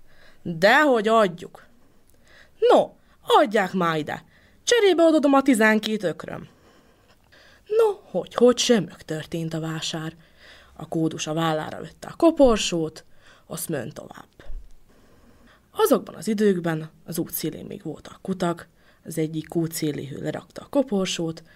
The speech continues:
az bement az egyik házhoz szállást kérni éjszakára. „Jó estét, jó estét! Lönnének-e szívesek? Adnának-e nekem szállást éjszakára?” „Lehet, hogy ne lehetne”, mondta a gazda.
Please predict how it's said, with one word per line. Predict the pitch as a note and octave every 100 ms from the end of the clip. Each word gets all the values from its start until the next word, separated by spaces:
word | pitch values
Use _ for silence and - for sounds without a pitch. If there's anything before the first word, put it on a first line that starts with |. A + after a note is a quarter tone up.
| - - -
az | C#4
bement | E4 C4 D#3+ -
az | D#3
egyik | F#3 F3+ -
házhoz | - F3 E3 - F3
szállást | E3 D3 - D#3 -
kérni | D#3+ D3+
éjszakára. | D3 - - - - - - _ _ _ _ _ _ _ - - - - - - -
„Jó | A4+ A4 G#4
estét, | F4+ - E4+ D4
jó | B3 D#3+
estét! | - - - - - _ _ _ _
Lönnének-e | A4+ A4+ F#4 C#4+ C4+ A3+ A#3 F#3
szívesek? | F3+ - - - - - _
Adnának-e | A4+ F#4+ C#4 A#3 A3+ G#3+ G#3
nekem | G3+ G3 E3+
szállást | F3 D#3+ D#3+ D3+ -
éjszakára?” | - E3 - - - - - _ _ _ _ _ _ _ - _ _
„Lehet, | - C#3+ D3 D#3+ F3 F3+
hogy | - E3 E3
ne | E3 E3
lehetne”, | D3 D#3+ D#3+ E3 D#3 D3+
mondta | D#3 D3+ D#3+ -
a |
gazda. | - - - - -